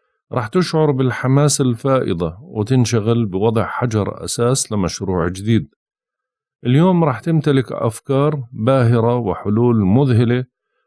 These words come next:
بتبدأ صفحة جديدة في حياتك. الأهم إنه على المستوى العاطفي الأجواء جيدة بالنسبة لإلك وبتدعمك على المستوى العاطفي وعلى مستوى الحظوظ،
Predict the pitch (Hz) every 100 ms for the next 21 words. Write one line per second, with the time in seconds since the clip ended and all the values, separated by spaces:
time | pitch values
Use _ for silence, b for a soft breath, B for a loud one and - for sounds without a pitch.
0 | _ 117 113 - 165 143 143 143 - -
1 | - 147 131 - 104 110 101 120 107 110
2 | 95 107 98 - 98 87 87 82 76 _
3 | _ _ _ _ _ - 156 139 147 175
4 | 185 165 165 143 139 135 110 131 123 143
5 | - 131 117 101 117 131 131 110 131 143
6 | - 123 120 113 95 123 123 - _ 101
7 | 143 131 95 85 85 92 98 107 - 104
8 | 101 - 123 127 _ 110 98 - 113 95
9 | 120 139 156 _ _ _ _ _ _ _
10 | 113 131 151 - 131 123 110 113 127 127
11 | 110 131 127 127 95 92 107 117 110 110
12 | 95 92 - 98 104 104